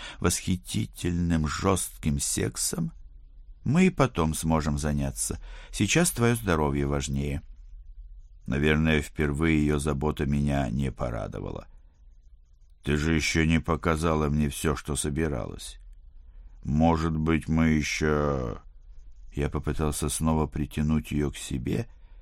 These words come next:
как вдруг, возможно, от резкого движения, пронзила острая боль в боку.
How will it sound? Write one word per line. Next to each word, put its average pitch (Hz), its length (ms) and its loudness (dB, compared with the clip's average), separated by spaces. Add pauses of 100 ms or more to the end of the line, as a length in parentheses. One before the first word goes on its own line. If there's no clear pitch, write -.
(480)
как 92 180 2
вдруг, 85 580 -2 (440)
возможно, 80 500 2
от 78 100 0
резкого 78 440 0
движения, 76 640 2 (640)
пронзила 85 640 4
острая 82 440 0
боль 85 280 2
в 73 160 -4
боку. - 560 -2